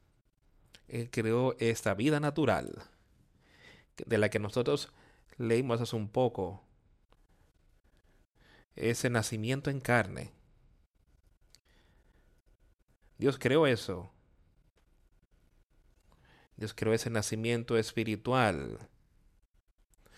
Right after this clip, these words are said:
¿Qué es lo que él dice aquí? El hombre es fino a ser un ser viviente. ¿Que Dios creó eso?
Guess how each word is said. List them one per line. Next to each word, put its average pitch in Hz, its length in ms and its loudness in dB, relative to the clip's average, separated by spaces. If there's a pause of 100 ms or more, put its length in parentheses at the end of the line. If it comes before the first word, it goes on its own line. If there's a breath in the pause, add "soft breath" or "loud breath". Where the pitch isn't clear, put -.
(220 soft breath)
¿Qué - 100 -2
es 127 80 4
lo 135 100 2
que - 60 -2
él 127 60 4
dice 135 180 0
aquí? 113 540 0 (3750)
El - 80 -6
hombre 120 160 -2
es - 80 -6
fino 123 280 0
a 117 60 0
ser 127 180 0
un 123 80 -2
ser 131 200 -2
viviente. 98 420 -4 (4000)
¿Que 120 100 -2
Dios 131 120 0
creó 147 160 4
eso? 127 260 0